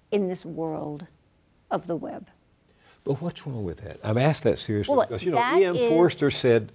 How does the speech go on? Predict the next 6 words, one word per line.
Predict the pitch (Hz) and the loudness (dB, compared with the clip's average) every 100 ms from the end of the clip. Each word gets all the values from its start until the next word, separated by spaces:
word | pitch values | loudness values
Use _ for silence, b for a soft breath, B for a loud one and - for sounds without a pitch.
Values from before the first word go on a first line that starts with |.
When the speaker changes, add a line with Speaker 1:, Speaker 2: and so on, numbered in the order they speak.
| - | -4
Speaker 2:
"Only | 120 131 | -2 -2
connect." | 123 - 82 - _ _ _ _ _ _ _ - | -4 -8 -12 -12 _ _ _ _ _ _ _ -16
Speaker 1:
Th-, | - - - | -16 -16 -6
that | 220 233 - | -2 -2 -4
changed | - 226 214 202 175 - - | -10 -6 -4 -6 -8 -8 -4
everything, | 202 180 175 - | -4 -4 -8 -12